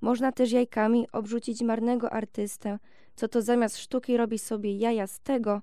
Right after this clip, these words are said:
co wielkie i piękne. Istnieje jeszcze inna możliwość. Z jaja wykluje się piskle orła, które na początku jest takie dziwaczne i pokraczne,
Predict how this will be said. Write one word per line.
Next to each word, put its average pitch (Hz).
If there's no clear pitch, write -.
co 277
wielkie 220
i 208
piękne. 185
Istnieje 285
jeszcze 262
inna 226
możliwość. 196
Z -
jaja 240
wykluje 233
się 226
piskle -
orła, 208
które 233
na 226
początku 233
jest 220
takie 240
dziwaczne 226
i 208
pokraczne, 202